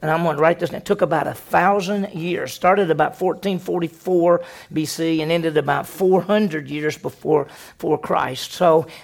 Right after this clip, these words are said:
that, there's about a thousand years that the Old Testament was put together.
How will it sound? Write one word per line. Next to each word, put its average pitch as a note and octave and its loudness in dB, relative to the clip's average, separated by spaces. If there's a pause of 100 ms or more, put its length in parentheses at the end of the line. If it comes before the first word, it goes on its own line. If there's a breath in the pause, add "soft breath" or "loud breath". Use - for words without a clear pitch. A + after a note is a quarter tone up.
that, F#3+ 2
there's D#3+ 0
about D3 -2
a - -6
thousand G3 2
years D3+ 0 (240 loud breath)
that D3 -2
the D3 -2
Old F3 2
Testament C#3+ -2 (340 loud breath)
was D3+ -4
put F#3 -2
together. D#3 0